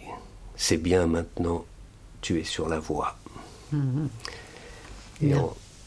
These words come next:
Speaker 1: voilà, et donc en fait, c'est, euh, c'est goûter l'instant, euh, ce fameux thé, c'est le goûter l'instant, euh, présent.
Speaker 2: Présent, ouais. Merci beaucoup, Pascal, c'était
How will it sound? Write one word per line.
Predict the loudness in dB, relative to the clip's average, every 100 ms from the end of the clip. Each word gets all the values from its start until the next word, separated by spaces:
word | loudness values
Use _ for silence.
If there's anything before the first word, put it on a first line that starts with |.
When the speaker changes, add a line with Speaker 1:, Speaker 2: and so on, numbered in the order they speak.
| -8 4
Speaker 1:
voilà, | 8 8 8
et | 6
donc | 4 6
en | 4
fait, | 6 4
c'est, | 4 2 4
euh, | 4 2 0 -4 -6
c'est | -8 -6 -4
goûter | -2 -4 0 2 4
l'instant, | 4 2 0 -2 0 0 -2 -4
euh, | -4
ce | 2 4
fameux | 8 10 10 6
thé, | 6 8 10 8
c'est | 4 2
le | 4 2 2 0
goûter | -2 0 2
l'instant, | 4 2 0 0 0 0 -4
euh, | -8 -10
présent. | -2 0 2
Speaker 2:
Présent, | 2 4 4 2 2 0
ouais. | -2 -4 -6 -6 -6 -4 -2 -4 -6 -10 -2
Merci | 0 2 -2 -2
beaucoup, | -2 -2 -2 0
Pascal, | 2 2 2 2 2
c'était | 0 -4 -6 -6